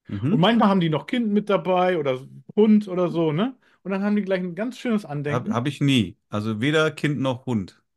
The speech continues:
Speaker 2: Ja, ich hab, also das war jetzt in dem Fall.
Speaker 1: Nie.
Speaker 2: Also, also, er, also es kommt vor, es kommt nicht so oft vor, aber in, äh, also ich hatte alles schon. Also Kind ist auch manchmal ein bisschen stressig, äh, ganz ehrlich gesagt, gebe ich zu,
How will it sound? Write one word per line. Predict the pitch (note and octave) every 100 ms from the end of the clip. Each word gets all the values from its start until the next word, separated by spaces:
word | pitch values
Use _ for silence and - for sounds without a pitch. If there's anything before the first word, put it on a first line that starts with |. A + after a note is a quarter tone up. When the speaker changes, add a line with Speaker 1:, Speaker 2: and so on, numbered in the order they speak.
| _ _ _
Speaker 2:
Ja, | A#2 D3 E3+
ich | E3 E3+
hab, | - - -
also | D#3+ C#3 C#3+
das | D3 D#3
war | D#3
jetzt | C#3+
in | C#3
dem | B2 C#3
Fall. | F3
Speaker 1:
Nie. |
Speaker 2:
Also, | B2+ C3+ - G#3+ G#3+ C#3+
also, | D#3 F3 E3
er, | D#3+ F3 C#3 -
also | D#3+ F3 E3+
es | D3+
kommt | G#3 G#3
vor, | - G3 G#3
es | F#3+
kommt | F3+ D#3+
nicht | D3+ - _ -
so | C3+ B2
oft | D#3+ -
vor, | - F#3 D3
aber | D3+ D3 - _
in, | D3+ C#3+ C#3+ C#3+ - _ _ _ _ _
äh, | C#3 C#3 C#3
also | C#3 D3+
ich |
hatte | F3+ D#3+
alles | D3 G3+
schon. | - G#3 B3+ - - - _ - _ -
Also | D3
Kind | D3 A#3+ A#3
ist | G3 F#3
auch | G#3 G3
manchmal | F3 F3+ G#3+ G#3
ein | F3+ E3+
bisschen | F3 F3+
stressig, | - E3+ D#3+ C3 G#2 -
äh, | C#3+ C#3+ C#3+ C3 C3+ B2+
ganz | D3 C#3+
ehrlich | C3+ C#3+
gesagt, | C3+ D3
gebe | D3 D3
ich | D3
zu, | F3+ G#3